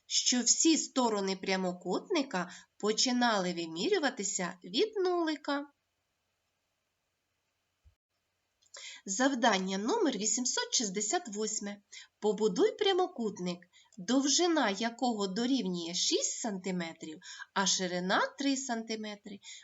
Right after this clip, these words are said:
Ми знаємо, що довжина — це довша сторона прямокутника, а ширина — це коротша сторона прямокутника. Беремо лінієчки,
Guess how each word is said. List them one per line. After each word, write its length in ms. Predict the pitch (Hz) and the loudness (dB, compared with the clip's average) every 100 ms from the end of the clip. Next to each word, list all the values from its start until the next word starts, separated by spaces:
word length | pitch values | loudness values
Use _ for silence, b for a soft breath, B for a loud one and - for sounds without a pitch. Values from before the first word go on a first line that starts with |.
| - | -2
Ми 200 | 240 415 | 4 4
знаємо, 480 | 339 254 214 196 196 | 4 0 0 -2 0
що 260 | - 240 | 2 2
довжина — 720 | 196 208 185 190 196 226 523 - | 2 0 0 0 2 2 0 -4
це 240 | - 440 349 | 0 0 2
довша 340 | 285 240 233 | 0 2 -2
сторона 420 | 226 226 214 214 | -2 -4 -2 -2
прямокутника, 920 | 214 208 208 202 196 190 196 196 185 B B B _ | -2 -4 -4 -4 -6 -4 -8 -4 -6 B B B _
а 140 | - 208 | 0 2
ширина — 680 | - 190 180 180 226 508 - | 2 0 -2 2 2 2 -4
це 200 | - 415 | -2 -2
коротша 540 | 466 302 226 196 - 190 | 0 0 0 0 -2 -4
сторона 420 | - 190 190 190 | -6 -6 -4 -6
прямокутника. 920 | 190 185 185 185 175 - 180 175 175 B B B B | -6 -6 -6 -8 -12 -10 -10 -8 -10 B B B B
Беремо 520 | 180 226 330 311 202 | 0 4 6 4 2
лінієчки, 840 | 170 165 165 247 427 440 - 339 | -2 -4 -2 0 2 2 0 -2